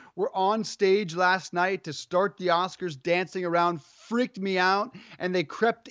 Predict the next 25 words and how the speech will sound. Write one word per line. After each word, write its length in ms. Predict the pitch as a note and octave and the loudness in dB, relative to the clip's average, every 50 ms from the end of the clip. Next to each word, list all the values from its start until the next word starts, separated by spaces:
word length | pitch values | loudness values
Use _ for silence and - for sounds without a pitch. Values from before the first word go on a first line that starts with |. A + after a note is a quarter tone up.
| - - | -10 -6
into 300 | G#3 G#3 A3 A3 G#3 G3+ | -4 -2 0 0 0 2
my 200 | F#3+ F3+ E3+ E3 | 2 4 4 4
nightmares 800 | D#3+ D#3+ D#3+ D#3 E3 G3 G3 - G#3+ G3+ G#3 A3 A3 G#3+ F3 E3 | 2 0 2 2 2 2 0 -4 -6 -6 -4 -4 -6 -6 -6 -4
last 360 | G3 G#3 G#3 G#3 G3 - - | -4 -2 -2 -2 -2 -4 -4
night. 260 | G#3 G3+ G#3 G#3 G3+ - - - - - - | -2 0 0 -2 -2 -6 -10 -18 -18 -4 0
I 100 | E3+ A#3+ | 2 4
don't 220 | C#4+ D4 C#4 F#3+ - | 4 4 2 0 -4
see 180 | - G#3+ G#3 | -6 -6 -6
films 400 | E3 - - F#3 F3 E3+ E3 D3 | -6 -6 -6 -4 -4 -4 -4 -6
about 260 | D3+ D3 D3 C#3+ - | -4 -2 -2 -2 -2
clowns, 540 | - - C3+ C3 B2+ A#2 G#2+ G#2 G#2+ - - _ _ _ _ _ | -4 -6 -8 -6 -6 -8 -10 -12 -16 -20 -20 _ _ _ _ _
period. 460 | - G3 G#3 G3+ F#3 E3 C#3+ A#2 - - - - - - | 0 4 6 6 6 4 2 -2 -6 -10 -20 -20 -8 -2
I 120 | - G#3 | -2 0
will 180 | A3 A3+ A3 G#3+ | 2 2 0 0
never 680 | G3+ F#3+ F#3+ G3+ A3+ A#3 A#3+ A#3 F3+ G3 A#3 A#3 A#3 | 0 -4 -4 0 4 4 4 4 2 0 -2 -2 -2
pay 420 | E3+ - - A3 G#3+ G#3 G#3 G#3+ G3 | -4 -4 -4 0 2 2 2 2 0
to 160 | - F3+ E3 | -6 -10 -12
see 240 | C3+ - F#3+ G3 F#3+ | -10 -10 -6 -4 -4
a 60 | E3+ | -4
movie 340 | F3 F#3 G3 G3+ E3+ F#3 F3+ | -4 -4 -6 -6 -6 -6 -2
about 300 | D3 F3 E3+ E3 E3 - | 0 0 0 0 0 -2
clowns, 340 | - F#3 F#3+ F3+ E3+ D3 | -2 0 0 0 0 -2
as 160 | F3 E3 D3+ F#3 | -4 -6 -6 -6
it 120 | F3 - - | -8 -6 -2
is 380 | G#3 G#3+ A3 G#3+ F#3 D#3 C3+ | 0 2 2 2 0 -4 -8